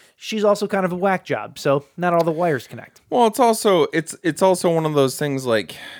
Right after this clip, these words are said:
Speaker 2: like, okay, let's, let's say the Earth is overpopulated. Let's say we are polluting everything. Then, then we'll all,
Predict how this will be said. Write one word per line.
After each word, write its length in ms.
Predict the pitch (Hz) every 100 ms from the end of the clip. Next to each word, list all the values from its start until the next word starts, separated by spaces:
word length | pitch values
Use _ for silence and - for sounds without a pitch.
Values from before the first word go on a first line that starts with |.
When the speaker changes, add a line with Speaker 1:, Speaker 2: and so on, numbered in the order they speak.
| - - - - -
Speaker 2:
like, 340 | 127 123 - _ - 202 _ _ _ _ _ _ _ _ 165 156 147 _ _
okay, 440 | 147 147 117 87
let's, 380 | 110 110 - - -
let's 300 | 123 123 131
say 140 | - 139
the 160 | 120
Earth 240 | 113 117 -
is 160 | 120 117
overpopulated. 880 | 90 92 - 95 92 98 98 110
Let's 180 | 107 101
say 140 | - 107
we 180 | 95
are 160 | 107 131
polluting 400 | - 98 92 92
everything. 500 | 95 95 104 104 123 _ _ _ _
Then, 340 | 143 151 143 139 _ _
then 260 | 156 165 160
we'll 180 | 156
all, 320 | 170 170 165